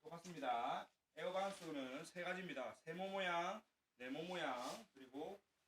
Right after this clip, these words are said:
동그라미 모양이 있습니다. 어, 똑같이 바람을 넣고 세 가지 다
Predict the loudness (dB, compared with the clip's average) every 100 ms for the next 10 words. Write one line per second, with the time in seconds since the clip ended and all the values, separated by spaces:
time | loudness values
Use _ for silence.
0 | _ _ -12 -6 2 4 4 2 0 -2
1 | -2 -4 -6 -10 _ _ _ _ -20 -12
2 | -12 -12 _ _ _ _ _ -16 -12 -12
3 | -12 -12 -8 -8 -6 -4 -2 -2 -2 -4
4 | -4 -2 0 -2 -4 _ _ _ _ -4
5 | -2 -2 -2 -4 -2 -2 -2